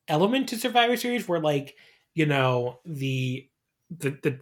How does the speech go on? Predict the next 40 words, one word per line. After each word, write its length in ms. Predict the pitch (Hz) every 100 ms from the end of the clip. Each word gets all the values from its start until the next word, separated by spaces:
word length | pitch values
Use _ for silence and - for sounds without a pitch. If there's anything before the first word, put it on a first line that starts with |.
| -
you 320 | 185 180 151
have 180 | 139 156
all 120 | 143
these 160 | 139 123
wrestlers 340 | 139 165 143
coming 200 | - 139
together 320 | 131 127 127
to 80 | 135
form 220 | 127 135
these 220 | 131 113
teams. 280 | - 143 143
It's 140 | 135 131
almost 220 | 127 123
like 100 | 110
a 60 |
sports 340 | 98 - 127 151
team 160 | 185
or 60 | 190
something. 400 | 190 196 208 214 - - - - _
The 60 | 131
problem 440 | - 190 247 262
I 100 | 190
feel 260 | 175 190 180
like 160 | 151
they 140 | 151 147
always 360 | 151 160 151
have 240 | - 143 143
with 140 | 135
the 100 | 127
Survivor 380 | - 127 127 131
Series, 540 | 131 135 135 135 131 - _ _ _ _ -
uh, 160 | 127 127
with 100 | 165
the 60 | 143
Survivor 260 | 131 147 151
Series 240 | 147 131
setup 320 | - 127 117
in 120 | 120
general 420 | 113 131 127 117 117
is 380 | 131 117 113